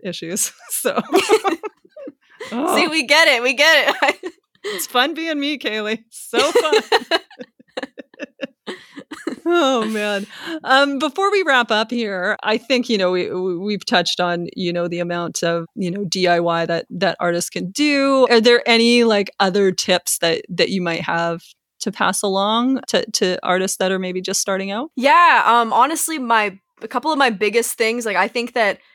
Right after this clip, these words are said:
Speaker 2: everyone should try and attend music conferences if they're able to, attend panels and info sessions.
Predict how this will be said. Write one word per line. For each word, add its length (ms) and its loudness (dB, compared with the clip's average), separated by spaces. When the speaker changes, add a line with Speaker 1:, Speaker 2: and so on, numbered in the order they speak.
Speaker 2:
everyone 380 0
should 260 -2
try 200 2
and 100 0
attend 340 -6
music 240 -4
conferences 640 -4
if 80 -8
they're 100 -2
able 240 -4
to, 260 -8
attend 380 -4
panels 500 2
and 120 -2
info 240 -4
sessions. 520 -4